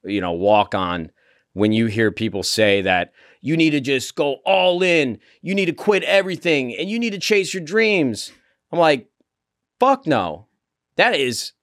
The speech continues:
a, a, a, a, a, just a heinous outlook on certain capacities of your life, because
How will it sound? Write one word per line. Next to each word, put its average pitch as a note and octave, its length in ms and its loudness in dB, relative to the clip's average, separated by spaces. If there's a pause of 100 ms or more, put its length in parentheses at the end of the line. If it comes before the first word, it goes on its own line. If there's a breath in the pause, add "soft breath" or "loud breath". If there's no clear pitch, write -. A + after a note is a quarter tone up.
(140)
a, A2+ 300 2
a, A2+ 260 0
a, A2+ 260 -2
a, A2 520 -6
a, B2 40 -6
just B2+ 400 -2
a G#2+ 160 0
heinous F#3+ 760 -2
outlook A#2 580 0 (540 soft breath)
on B2+ 160 2
certain C#3+ 280 2
capacities A2+ 580 -2
of G2 120 -4
your G2 100 -2
life, F#2 320 0
because G#2 540 -2